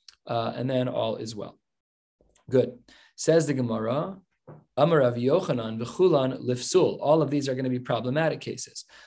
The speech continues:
What does the Gemara say? Uh, that, uh, they're all gonna be pasul. Rashi explains, top line of Daf Yud Zayin Amud Aleph, lepasel, says the Gemara, Ruban mamzerim.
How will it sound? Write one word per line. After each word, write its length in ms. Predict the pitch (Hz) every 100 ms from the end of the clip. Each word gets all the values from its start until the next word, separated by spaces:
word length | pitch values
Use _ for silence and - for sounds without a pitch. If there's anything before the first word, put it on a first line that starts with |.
| _
What 100 | -
does 80 | 123
the 80 | 120
Gemara 300 | 120 113 110
say? 400 | - 120 175 233 - - -
Uh, 240 | 117 113
that, 320 | 113 110 113
uh, 160 | 110 110
they're 140 | 113
all 160 | 113 123
gonna 180 | 123 117
be 100 | 107
pasul. 340 | 160 190 113
Rashi 340 | 123 196 -
explains, 400 | 120 - 107 113
top 260 | 117 147 -
line 220 | 135 143
of 80 | 117
Daf 220 | 120 117
Yud 140 | 107 113
Zayin 240 | 127 127
Amud 160 | 110 123
Aleph, 300 | 170 120 123 - - -
lepasel, 460 | 113 113 127 139 147
says 220 | 127 127
the 40 |
Gemara, 300 | 143 175 127
Ruban 440 | 117 123 160 170 170
mamzerim. 640 | 147 139 131 139 127 -